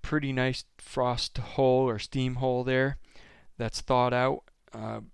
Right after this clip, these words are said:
you probably have an active beaver lodge. Now, w-, one thing to pay attention to is sometimes you can have that, um, take place when you don't have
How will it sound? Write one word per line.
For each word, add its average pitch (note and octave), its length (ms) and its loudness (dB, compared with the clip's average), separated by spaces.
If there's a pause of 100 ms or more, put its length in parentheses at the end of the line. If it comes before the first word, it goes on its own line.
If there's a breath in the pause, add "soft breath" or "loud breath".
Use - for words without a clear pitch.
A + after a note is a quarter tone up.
(280)
you A#2 300 -6
probably C3+ 640 4
have A#2+ 200 2
an A#2+ 120 -4
active A2+ 360 -6
beaver A2 300 -6
lodge. G2+ 260 -8
Now, A#2 220 0 (540 loud breath)
w-, B2 260 -6
one C#3 300 0
thing D3 220 0
to C3 60 0
pay C#3 200 2
attention C3+ 400 -2
to B2 260 0
is A#2+ 240 0
sometimes C3 680 -2
you A#2 100 -6
can A2+ 140 -6
have A#2+ 340 0
that, A#2+ 400 -4 (220)
um, A2 320 -6 (520 soft breath)
take - 300 2
place B2 400 0
when A2+ 160 -4
you G#2+ 80 -6
don't A#2 360 -2
have B2+ 500 -4